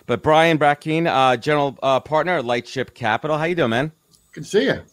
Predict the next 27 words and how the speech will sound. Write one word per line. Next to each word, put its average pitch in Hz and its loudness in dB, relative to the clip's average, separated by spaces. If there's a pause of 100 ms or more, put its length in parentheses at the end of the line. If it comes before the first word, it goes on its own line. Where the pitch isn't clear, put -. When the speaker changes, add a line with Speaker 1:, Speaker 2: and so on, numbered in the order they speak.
(840)
Speaker 1:
Welcome, 135 -4
welcome. 123 -2
And 113 -2
we 160 0
were 196 -2
talking 220 -6
a - -6
little 170 -4
bit 147 -4
before. 120 0
Uh, 107 2
Chris, - -4
you 131 -4
know 131 2
he's 120 0
a 101 -2
Cin-, 104 -8
big 92 -4
Cincinnati 95 -2
Reds 87 -2
fan 80 -6
over 76 -8
there. 78 -4
He's 80 -6
a 87 -10
Cincinnati 82 -6
guy, 73 -4